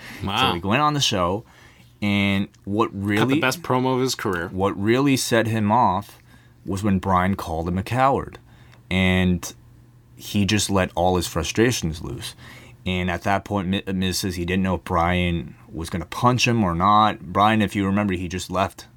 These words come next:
Speaker 1: Yep.
Speaker 2: left the stage. And then there was just, like, one awesome moment where, like, Miz explains he didn't really know what was going on. He, in his mind, he's kinda panicking. "Oh, Bryan's supposed, like, Bryan's supposed to stick around. Who am I supposed to talk to?" So Miz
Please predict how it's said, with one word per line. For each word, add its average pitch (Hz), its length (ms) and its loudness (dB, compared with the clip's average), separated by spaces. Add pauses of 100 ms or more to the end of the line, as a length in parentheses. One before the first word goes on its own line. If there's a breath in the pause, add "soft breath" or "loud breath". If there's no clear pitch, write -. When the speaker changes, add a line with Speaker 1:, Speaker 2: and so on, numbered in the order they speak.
Speaker 1:
Yep. 98 120 -2
Speaker 2:
left 95 160 -2
the - 80 -10
stage. 95 540 -2 (560 loud breath)
And 98 280 4
then 101 300 4 (120)
there 104 200 0
was 104 160 2
just, - 360 -2
like, 82 180 -6
one 98 420 2
awesome 104 400 2
moment 101 340 0
where, 95 160 0
like, 87 340 -4 (400 loud breath)
Miz 135 200 0
explains 135 320 -4
he 98 100 -2
didn't 113 200 2
really 120 180 2
know 117 140 4
what 113 100 2
was 98 140 -4
going 104 260 0
on. 110 440 0
He, 104 120 -6
in 98 100 0
his 95 160 -2
mind, 98 180 2
he's 87 80 -2
kinda 98 220 -4
panicking. 101 540 0
"Oh, 92 140 0
Bryan's 92 340 2
supposed, 95 280 -4
like, 80 360 -6
Bryan's 90 220 0
supposed 90 220 -4
to 95 60 -6
stick - 200 -4
around. 95 240 2
Who 98 120 2
am 98 100 2
I 92 40 2
supposed - 240 -6
to 90 80 -6
talk 104 240 2
to?" - 140 -10 (340 loud breath)
So - 160 -8
Miz 101 520 2